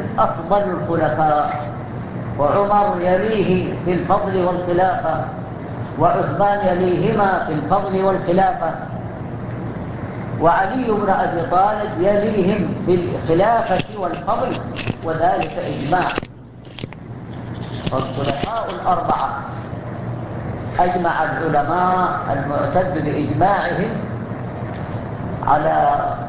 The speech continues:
ترتيبهم في الخلافة، وأنه كترتيبهم في الفضل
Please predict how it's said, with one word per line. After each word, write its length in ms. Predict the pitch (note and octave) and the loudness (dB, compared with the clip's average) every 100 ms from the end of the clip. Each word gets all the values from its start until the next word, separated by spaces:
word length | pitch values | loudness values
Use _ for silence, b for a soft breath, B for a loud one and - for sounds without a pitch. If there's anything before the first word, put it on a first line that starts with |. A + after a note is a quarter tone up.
| - - - - - - | -8 -10 -10 -8 -6 2
ترتيبهم 880 | E3 D#3+ - G#3 F3+ F3+ D#3+ G#3+ F3+ | 2 2 -2 2 2 4 2 2 4
في 60 | F#3 | 2
الخلافة، 680 | E3 D#3 E3+ A3 A3+ A#3 G#3+ - - - - - - - - - - - C#3 | 4 4 4 4 4 2 0 -4 -8 -10 -10 -10 -8 -8 -6 -6 -6 -4 0
وأنه 480 | D3 F#3 D#3+ E3+ G3+ E3 | 2 2 2 0 0 0
كترتيبهم 760 | D#3 - D3 - F#3 - C3+ E3+ - | 0 0 0 0 -2 0 2 0 0
في 60 | |
الفضل 340 | B2 B2+ B2 | 0 2 0